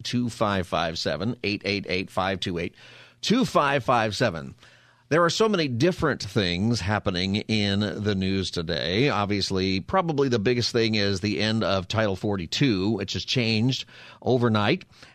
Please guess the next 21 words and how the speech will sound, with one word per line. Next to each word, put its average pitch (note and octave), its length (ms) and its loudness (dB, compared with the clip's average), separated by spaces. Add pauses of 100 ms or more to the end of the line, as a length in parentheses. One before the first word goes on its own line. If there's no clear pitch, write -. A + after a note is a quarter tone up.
(100)
And, A2 560 2
uh, A2 400 2
we're C3 160 0
really C#4 220 2
just G3+ 180 0
going D#3 240 4
back C#3 280 2
to C#3+ 320 2
Title G#2+ 360 0
eight, B3 260 0
which G2 240 -4
is A2 340 2
the G#2+ 200 -2
actual C#3 500 0
law G#2+ 360 2
that F#2+ 200 -2
is E3 220 2
in C3+ 140 0
place F#2+ 340 -2
that G2+ 180 -4
restricts, G2 680 -4